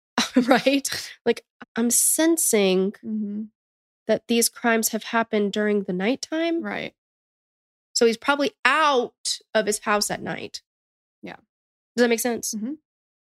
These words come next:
Speaker 1: Okay.
Speaker 2: Roaming.
Speaker 1: God, I'm good at my job.
Speaker 2: Yeah.
Speaker 1: Yes. So they felt like he wasn't a beginner, though. Like, he had done this before, if not in Richmond, somewhere in the U S. Late on the evening of November twenty-first w-,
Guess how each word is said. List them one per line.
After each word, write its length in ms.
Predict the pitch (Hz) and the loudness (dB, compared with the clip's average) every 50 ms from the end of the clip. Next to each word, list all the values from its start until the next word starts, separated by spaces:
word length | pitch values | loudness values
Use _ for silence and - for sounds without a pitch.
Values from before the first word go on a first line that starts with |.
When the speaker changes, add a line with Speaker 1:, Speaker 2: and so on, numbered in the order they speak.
| _ _ _ _ - | _ _ _ _ -12
Speaker 1:
Okay. 180 | 214 - 320 339 _ _ _ _ _ _ _ _ - | -8 -8 -8 -8 _ _ _ _ _ _ _ _ -8
Speaker 2:
Roaming. 460 | 254 247 240 233 208 - - 208 208 _ - | -4 -2 -2 -2 -2 -6 -8 -10 -12 _ -8
Speaker 1:
God, 240 | - 233 233 220 196 | -4 -2 0 0 0
I'm 80 | 190 | -2
good 200 | 196 190 202 196 | -2 -2 -2 -2
at 60 | 180 | -2
my 100 | 170 190 | -2 -4
job. 240 | 190 - - 190 190 - | -4 -4 -4 -4 -6 -6
Speaker 2:
Yeah. 60 | - - - _ _ _ _ - | -10 -16 -20 _ _ _ _ 2
Speaker 1:
Yes. 320 | - - - - - - _ _ _ _ _ _ _ _ _ _ _ _ _ _ _ - | 2 2 2 -2 -6 -6 _ _ _ _ _ _ _ _ _ _ _ _ _ _ _ 0
So 120 | - 269 | 2 4
they 100 | 254 262 | 4 4
felt 160 | 247 247 247 226 | 4 4 2 2
like 140 | 247 247 | 2 2
he 120 | - - 247 | 2 0 2
wasn't 240 | 220 214 202 202 202 | 2 2 2 2 2
a 40 | |
beginner, 300 | 185 202 208 196 180 143 | 2 2 2 2 2 2
though. 160 | - 131 117 101 | 0 0 -2 0
Like, 160 | 127 143 - | 0 0 2
he 80 | - 220 | 2 2
had 80 | 214 | 2
done 140 | 190 196 196 196 | 2 0 0 2
this 100 | 196 - | 0 0
before, 340 | - 190 - - 196 196 | -2 -2 0 2 2 2
if 120 | 196 190 - | 2 2 2
not 180 | 202 190 - | 2 2 2
in 100 | - 190 | 0 0
Richmond, 420 | 185 196 190 - - 214 214 220 214 | -2 -2 -2 0 0 0 0 2 2
somewhere 540 | - - - 185 226 247 220 202 196 202 208 | 0 0 0 0 0 2 2 2 2 2 2
in 120 | - 208 208 | 2 2 0
the 80 | 208 208 | 0 2
U 140 | 208 226 247 | 2 2 2
S. 440 | 226 - - 208 - - - - _ _ _ _ _ _ _ _ _ _ _ _ _ - - - - - - _ _ _ _ - | 2 0 -2 -2 -2 -2 -4 -4 _ _ _ _ _ _ _ _ _ _ _ _ _ -10 -8 -8 -8 -10 -16 _ _ _ _ 0
Late 380 | 240 233 240 240 233 240 254 - | 2 4 4 4 4 4 2 2
on 120 | - 240 233 | 0 0 0
the 160 | 233 - - | 0 2 0
evening 300 | 208 202 208 208 202 - | 0 2 4 2 2 2
of 80 | 202 196 | 0 0
November 400 | 190 190 190 190 190 185 185 185 | 0 0 0 0 -2 0 0 -2
twenty-first 1120 | - - 196 180 180 185 - - - 170 165 185 269 330 - - - - - - - - _ _ _ - | -4 -4 -4 -4 -4 -4 -6 -8 -6 -4 -2 -2 -2 0 0 0 2 2 2 0 -2 -6 _ _ _ -6
w-, 320 | 208 190 196 190 190 - | -4 -2 -2 -2 -4 -4